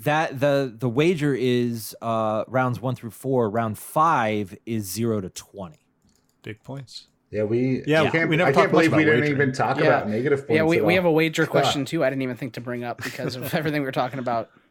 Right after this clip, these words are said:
Speaker 2: Well,
Speaker 4: at the very
Speaker 2: let's
Speaker 4: end, so.
Speaker 2: bookmark it for another time.
Speaker 3: Oh, yeah.
Speaker 4: <laughs> Wagering.
Speaker 3: Well, shit. Uh, you know what? Yeah.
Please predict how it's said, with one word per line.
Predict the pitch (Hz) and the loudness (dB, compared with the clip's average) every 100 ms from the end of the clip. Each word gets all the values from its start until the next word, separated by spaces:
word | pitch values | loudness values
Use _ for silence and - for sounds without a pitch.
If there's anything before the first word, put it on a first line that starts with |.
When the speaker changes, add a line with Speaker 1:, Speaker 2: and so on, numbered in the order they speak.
| - | -14
Speaker 2:
Well, | 113 127 135 | -2 0 0
Speaker 4:
at | |
the | 135 | -4
very | 135 131 | -2 0
Speaker 2:
let's | 127 | 0
Speaker 4:
end, | 123 | -2
so. | 113 110 101 | -4 -6 -2
Speaker 2:
bookmark | 135 139 143 139 139 | -2 0 2 0 2
it | 147 139 | 0 0
for | - 170 | -4 -6
another | 147 95 - - | -4 -6 -10 -12
time. | - 120 120 - 175 - | -14 -12 -14 -8 -8 -2
Speaker 3:
Oh, | 120 123 | 2 2
yeah. | 92 87 143 | 0 -6 -8
Speaker 4:
<laughs> | |
Wagering. | 269 226 160 151 139 117 120 117 _ _ - - - - - _ - | -6 -4 -2 0 0 -2 -6 -10 _ _ -20 -20 -20 -20 -20 _ -2
Speaker 3:
Well, | 113 151 156 - - - | 2 2 0 -12 -20 -16
shit. | - - 170 - - - | -6 0 0 -2 -14 -6
Uh, | 127 | -4
you | 131 143 | 0 2
know | 156 | 4
what? | 143 160 - 127 | 4 2 0 0
Yeah. | 135 107 | 0 0